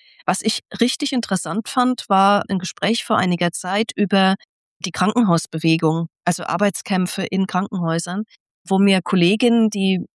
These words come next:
daran direkt beteiligt waren, ne, auf gewerkschaftlicher Seite eben erzählt haben,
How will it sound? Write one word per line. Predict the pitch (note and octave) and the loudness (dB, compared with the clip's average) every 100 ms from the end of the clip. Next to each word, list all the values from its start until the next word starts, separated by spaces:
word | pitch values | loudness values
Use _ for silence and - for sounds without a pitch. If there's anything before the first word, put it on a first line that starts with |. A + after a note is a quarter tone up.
| - | -4
daran | F3 E3+ | 0 0
direkt | E3+ E3+ - | 0 -2 -4
beteiligt | - - F#3+ B3 B3 - | -8 -2 -2 0 -4 -2
waren, | G#3+ A#3 A3 | 2 2 2
ne, | F#3 C4+ - | 2 -2 -4
auf | - F3 | -4 -4
gewerkschaftlicher | - F3+ F#3 - - F#3+ F3+ | 0 0 0 -4 -6 -2 -2
Seite | - F3+ A#3+ B3 | -2 -4 -2 -2
eben | A3+ G#3+ | -2 -4
erzählt | G#3 - G#3 G3+ G#3+ | -6 -6 -2 -2 0
haben, | G3 | 0